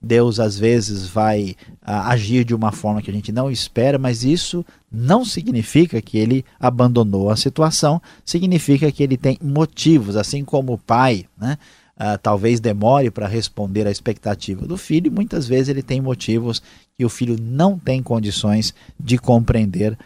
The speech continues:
ainda. Então Deus demora, mas é como diz o ditado popular, às vezes parece que vai tardar, mas com certeza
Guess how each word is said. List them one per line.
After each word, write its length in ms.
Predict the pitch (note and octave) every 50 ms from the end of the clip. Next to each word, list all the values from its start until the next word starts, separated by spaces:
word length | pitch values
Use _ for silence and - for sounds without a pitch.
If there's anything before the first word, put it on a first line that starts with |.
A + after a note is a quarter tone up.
| _ _ _ _ _ -
ainda. 640 | G#2+ A#2 A#2+ A2+ A2+ A#2+ B2 A#2 G#2 F2 F2+ D#2+ G#2 A2+ C3+
Então 300 | A2 A2 - B2+ C#3 D3
Deus 380 | B2+ G#2+ G#2 G#2 A2 G#2+ -
demora, 640 | A#2+ - F#3 G#3 F#3+ C3+ A2 A2+ A#2+ D3+ G#3 A#3+ A3+ -
mas 1000 | D3 A#2+ A#2+ A#2+ A#2+ B2 C3+ C3+ - - - - - - - - - - - - -
é 420 | - A#2+ A#2 A2+ A#2 A#2+ C3 C#3+ D#3 -
como 320 | - D3 C3+ C3 C#3+ C#3+
diz 440 | B2+ A2 A#2 C#3 E3+ F3+ - - - - -
o 100 | B2+ A#2+
ditado 400 | A2+ A#2 G#2+ - G#2+ G#2 G#2+ G#2
popular, 520 | - B2+ B2+ - - - E3 A#2 B2+ D3+ - - - - -
às 200 | - D#3 C#3 A2+
vezes 360 | G#2+ A2 A2+ B2 C3+ - -
parece 480 | - - D3 B2 A2+ A2+ A2+ - - A#2+
que 120 | - C3
vai 240 | G2+ G2 F#2+ G2 G#2
tardar, 540 | - C3+ B2+ B2+ A#2+ A2 A2 A2 B2 C3 - _ - _ _ _ -
mas 220 | C3+ C3 B2+ -
com 160 | - C3+ C#3 B2+
certeza 640 | - B2+ A#2 A2+ - G#2 G#2+ A2+ A2+ B2+ B2